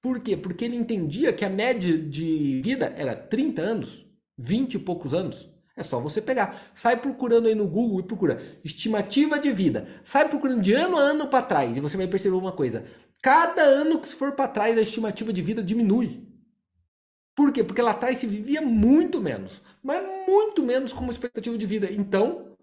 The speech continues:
pra que que eu ia guardar dinheiro durante a vida se minha vida vai chegar até os trinta anos de idade? Pra que que eu vou carregar peso se isso dificulta? O próprio cérebro já pensa, "Tá, mas eu vou economizar hoje pra amanhã, mas será que tem amanhã?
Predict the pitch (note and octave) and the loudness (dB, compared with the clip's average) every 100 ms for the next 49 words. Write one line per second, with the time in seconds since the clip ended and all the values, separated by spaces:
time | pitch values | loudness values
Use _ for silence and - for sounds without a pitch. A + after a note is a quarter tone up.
0 | - A#3+ A#3+ D4+ D4 C4+ A#3 A3 G3 F#3 | -4 -4 -2 -4 -2 2 2 2 4 4
1 | D#3+ B2+ C3 D#3 F#3+ - F#4 F#4 E3+ G3 | 2 0 -2 -2 -6 -8 -4 0 0 0
2 | G#3 F#3 F#3+ A3+ A#3 D3 F#3+ G#3 A3+ G#3 | 0 0 0 0 -4 -4 -4 -4 -2 -4
3 | G3+ G#3 G3+ G#3 G3+ G#3 G3+ A3 A3+ A3+ | -2 -2 -2 -4 -4 -6 -6 -4 -4 -4
4 | A3+ B3 D3+ - _ _ _ _ _ _ | -4 -8 -10 -16 _ _ _ _ _ _
5 | _ _ _ _ - A#3 B3 B3 - A#3 | _ _ _ _ -2 2 2 0 -4 -4
6 | A#3 A3+ G#3 G#3+ F#3+ G3 G#3+ - - _ | -2 -2 0 -2 -2 0 -2 -6 -18 _
7 | G#3+ A3+ F3+ G#2 F#2+ - - - - - | 0 0 -2 -6 -14 -10 -10 -10 -14 -8
8 | - F#3+ E3+ D3+ F3 D#3+ A#2 G2+ - _ | -4 -4 -4 -4 -4 -4 -6 -8 -14 _
9 | _ _ _ A3 C4 C4+ C#4 C4+ - B3 | _ _ _ -4 0 0 0 -6 -4 -2
10 | B3 A3 F#3 - E3+ B2 - - - _ | -2 0 0 0 -2 -4 -8 -16 -20 _
11 | _ _ - B2+ C3 F3+ G#3 G3+ F3 D#3+ | _ _ -10 -8 -8 -8 -6 -6 -2 0
12 | E3+ D#3 D#3 D3 - C3+ C#3+ G3+ F#3 G3 | 0 -2 -4 -6 -6 -4 -2 -2 -2 -4
13 | F4 E4+ G#3+ D#3+ C#3+ F3 B2+ | -6 -4 -2 -2 -2 -2 -4